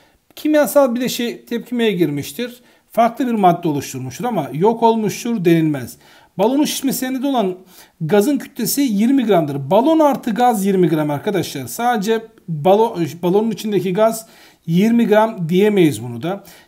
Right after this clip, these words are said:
Tepkimeye giren maddenin toplam kütlesi iki yüz gramdan azdır. Arkadaşlar tepkimeye giren maddeler,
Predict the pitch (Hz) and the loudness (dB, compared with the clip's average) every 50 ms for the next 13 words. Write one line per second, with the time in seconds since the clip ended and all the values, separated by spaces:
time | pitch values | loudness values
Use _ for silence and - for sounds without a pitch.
0 | _ - 240 254 - - 285 294 294 285 277 277 277 269 254 262 262 254 247 269 | _ -10 -8 -8 -6 -4 -2 -2 0 0 0 0 0 0 2 0 0 0 -2 -4
1 | 269 285 254 - 214 233 226 - 294 294 294 208 - - 208 - 214 185 170 - | -4 -4 -4 -4 -4 -4 -2 0 0 0 0 -2 -6 -10 -12 -6 -4 -4 -4 -4
2 | - 262 294 285 285 - _ _ - - - - _ _ - - 185 - - - | -6 -6 -6 -6 -10 -16 _ _ -20 -20 -20 -20 _ _ -10 -10 -8 -4 4 6
3 | 311 320 311 254 190 165 185 202 208 202 196 190 185 240 277 294 277 - - _ | 8 8 8 8 4 2 4 4 4 4 4 2 0 0 0 -2 -4 -10 -14 _
4 | _ _ _ _ - - 233 262 269 254 226 175 143 143 127 101 - - - - | _ _ _ _ 0 4 4 6 6 4 0 -2 -6 -6 -8 -10 -12 -16 -12 -10
5 | 208 196 277 277 220 170 - 180 156 - 220 220 220 - 269 277 277 233 269 247 | -8 -6 -2 -2 -2 -2 -2 -4 -4 -2 -4 -4 -4 -4 -4 -4 -2 -2 -2 -2
6 | 247 254 247 240 233 208 240 247 254 | -2 0 0 0 0 0 -2 -2 -2